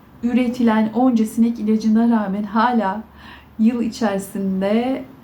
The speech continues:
birkaç kez onların acı temaslarıyla muhatap olabil-,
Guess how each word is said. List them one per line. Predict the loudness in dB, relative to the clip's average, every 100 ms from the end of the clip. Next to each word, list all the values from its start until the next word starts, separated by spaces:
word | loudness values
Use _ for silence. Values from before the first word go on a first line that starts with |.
| -12 0
birkaç | 2 2 0 -2 -4
kez | -4 -4 -4 -6
onların | -6 -4 -4 -4 -4 -6 -8 -14 -20 -20 -20 -20 -4
acı | 0 0 2
temaslarıyla | 2 0 -2 -6 -6 -2 -2 -2 -2
muhatap | 2 2 0 -2 0
olabil-, | 0 0